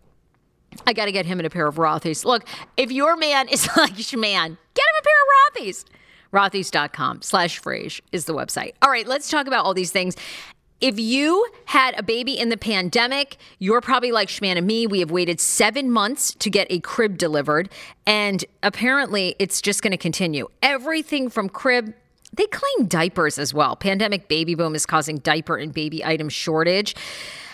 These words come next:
I have to say, uh, we never had any problem getting our baby stroller. They're saying baby strollers are,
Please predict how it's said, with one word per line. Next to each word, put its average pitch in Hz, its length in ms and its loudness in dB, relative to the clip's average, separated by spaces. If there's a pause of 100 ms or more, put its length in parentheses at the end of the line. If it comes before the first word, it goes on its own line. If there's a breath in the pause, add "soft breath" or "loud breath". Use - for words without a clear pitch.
(220 loud breath)
I 277 60 6
have 320 100 2
to 285 120 -8
say, 247 440 0 (140)
uh, 208 500 4 (460)
we 254 180 0
never 349 220 0
had 254 180 0
any 185 160 0
problem 170 360 0
getting 156 260 0
our 151 120 4
baby 147 300 0
stroller. 151 600 0
They're 170 100 -2
saying 160 240 -2
baby 160 260 2
strollers 170 460 2
are, 160 160 -2